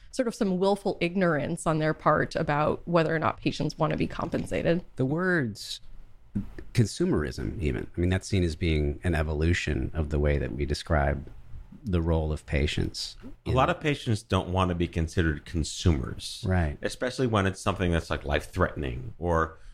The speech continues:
Speaker 3: you know, I didn't ask to be a consumer multiple sclerosis patient. Like, there's no M S store to buy clothing in. It's, it's an evolution of,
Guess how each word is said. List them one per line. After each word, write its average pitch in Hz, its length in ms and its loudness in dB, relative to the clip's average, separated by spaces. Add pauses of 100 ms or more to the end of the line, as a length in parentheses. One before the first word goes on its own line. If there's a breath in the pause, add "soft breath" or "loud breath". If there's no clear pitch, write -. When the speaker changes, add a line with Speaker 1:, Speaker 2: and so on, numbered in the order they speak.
(100 loud breath)
Speaker 3:
you 98 100 2
know, 85 80 2
I 101 140 0
didn't 104 300 0 (140)
ask 90 360 0
to 107 80 -4
be 80 420 0
a 73 640 -8
consumer 87 880 2
multiple 87 540 0
sclerosis 85 840 -2
patient. 73 500 -6 (120)
Like, 76 160 -2
there's 90 180 -2
no 98 200 4
M 90 200 0
S 82 180 0
store - 800 0 (280 soft breath)
to 107 80 2
buy 80 200 2
clothing 80 540 0
in. - 260 -8 (300 soft breath)
It's, - 340 -2
it's - 360 0 (120)
an 98 160 0
evolution 117 800 0
of, 85 360 2